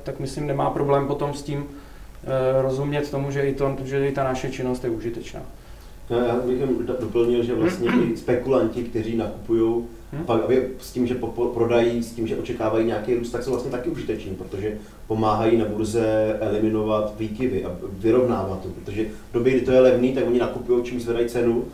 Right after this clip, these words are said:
Speaker 2: v době, kdy se ta cena zvedne, tak zase to prodávají, čím cenu se snižujou, jo. Takže vyrovnávají vlastně jakýkoliv velký výkyvy, jo. To, takže
Speaker 1: Oni, oni
Speaker 2: spekulanti
Speaker 1: pomáhají,
Speaker 2: jsou
Speaker 1: úpl-, úplně nejjednodušší je říct, že oni pomáhají najít správnou cenu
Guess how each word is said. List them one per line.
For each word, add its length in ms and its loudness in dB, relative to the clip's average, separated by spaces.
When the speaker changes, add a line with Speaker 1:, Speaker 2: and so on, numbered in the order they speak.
Speaker 2:
v 60 -4
době, 200 4
kdy 80 2
se 100 -2
ta 60 -4
cena 180 0
zvedne, 320 0
tak 160 0
zase 220 -2
to 60 0
prodávají, 580 6
čím 220 -2
cenu 220 2
se 100 -4
snižujou, 400 2
jo. 280 -6
Takže 160 2
vyrovnávají 540 4
vlastně 280 0
jakýkoliv 480 0
velký 300 -2
výkyvy, 380 -2
jo. 340 -12
To, 60 -12
takže 180 -8
Speaker 1:
Oni, 60 -8
oni 160 4
Speaker 2:
spekulanti 300 6
Speaker 1:
pomáhají, 320 6
Speaker 2:
jsou 60 2
Speaker 1:
úpl-, 120 4
úplně 260 4
nejjednodušší 440 6
je 120 8
říct, 140 0
že 120 6
oni 160 4
pomáhají 460 2
najít 200 2
správnou 440 0
cenu 480 -2